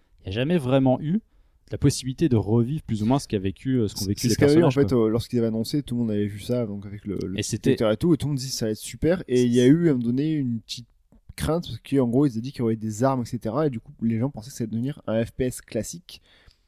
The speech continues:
Speaker 2: Et en fait, les armes
Speaker 1: Tu
Speaker 2: sont
Speaker 1: as des
Speaker 2: pas,
Speaker 1: armes, mais
Speaker 2: mais
Speaker 1: c'est
Speaker 2: elles sont pas,
Speaker 1: vraiment,
Speaker 2: voilà.
Speaker 1: c'est vraiment que de la défense, c'est pas de l'attaque.
Speaker 2: D'accord,
Speaker 1: Sur
Speaker 2: c'est
Speaker 1: les
Speaker 2: ça.
Speaker 1: humains, c'est autre chose. Mais si tu tires une balle, l'alien, il arrive, quoi.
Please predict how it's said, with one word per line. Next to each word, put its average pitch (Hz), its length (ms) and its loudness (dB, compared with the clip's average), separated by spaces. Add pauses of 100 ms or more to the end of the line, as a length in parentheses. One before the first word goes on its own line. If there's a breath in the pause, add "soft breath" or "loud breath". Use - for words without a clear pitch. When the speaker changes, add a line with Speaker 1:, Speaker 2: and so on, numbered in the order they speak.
(100)
Speaker 2:
Et 110 80 -4
en 107 120 -2
fait, 160 300 2
les 113 240 -2
armes 147 140 -2
Speaker 1:
Tu 127 120 2
Speaker 2:
sont 151 60 10
Speaker 1:
as 160 80 8
des 151 60 2
Speaker 2:
pas, 143 120 4
Speaker 1:
armes, 175 200 6
mais 104 60 -2
Speaker 2:
mais 117 120 2
Speaker 1:
c'est 123 100 4
Speaker 2:
elles 120 60 4
sont 113 100 0
pas, 127 80 8
Speaker 1:
vraiment, 135 140 8
Speaker 2:
voilà. 123 160 4
Speaker 1:
c'est 107 160 -2
vraiment 120 280 0
que 170 120 0
de 135 160 0
la 127 100 4
défense, 156 500 -2
c'est - 180 -10
pas 135 120 0
de 127 100 -4
l'attaque. 117 460 -4
Speaker 2:
D'accord, 113 360 2
Speaker 1:
Sur 165 160 4
Speaker 2:
c'est 165 60 8
Speaker 1:
les 156 60 6
Speaker 2:
ça. 147 80 0
Speaker 1:
humains, 185 160 2
c'est 151 140 0
autre 135 100 0
chose. 113 320 0 (140)
Mais 104 220 0
si - 180 -8
tu 165 140 -8
tires 139 220 0
une 113 120 2
balle, 139 320 2 (160)
l'alien, 104 340 -2
il 107 100 0
arrive, 117 280 -4
quoi. 90 100 -16